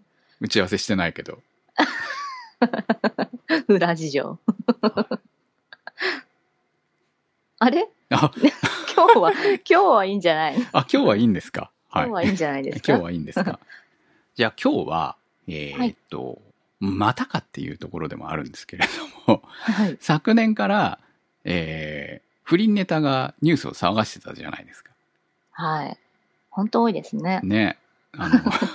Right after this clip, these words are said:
Speaker 1: <laughs>
Speaker 2: いい悪いとかは言わないですよ。見つかるなっていう話をしてるだけで、
Speaker 1: <laughs>
Speaker 2: 我々は常にね。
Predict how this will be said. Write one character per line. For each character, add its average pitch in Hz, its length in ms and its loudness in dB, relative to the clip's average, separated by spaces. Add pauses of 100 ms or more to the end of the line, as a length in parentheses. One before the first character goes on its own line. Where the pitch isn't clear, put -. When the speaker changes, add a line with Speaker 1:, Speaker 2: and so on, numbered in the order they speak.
(340)
Speaker 1:
<laughs> - 800 -14
Speaker 2:
い 262 200 4
い 104 40 4
悪 82 240 -2
い 98 80 -2
と 73 80 -8
か - 140 -14
は - 80 -6
言 78 100 -4
わ 92 100 0
な 98 120 2
い 78 60 -4
で - 100 -20
す - 100 -12
よ。 98 180 -8
見 107 120 0
つ - 80 -10
か - 120 0
る 165 100 4
な 104 100 2
っ - 40 -16
て - 80 -10
い 73 40 -4
う - 40 -4
話 - 280 2
を - 40 -4
し 285 160 -6
て - 60 -12
る 135 80 8
だ 202 80 0
け - 160 2
で、 - 320 2 (160)
Speaker 1:
<laughs> 185 80 -2
Speaker 2:
我 - 200 -4
々 - 100 0 (200)
は 85 60 -2
常 90 320 -2
に 82 80 -10
ね。 104 180 -4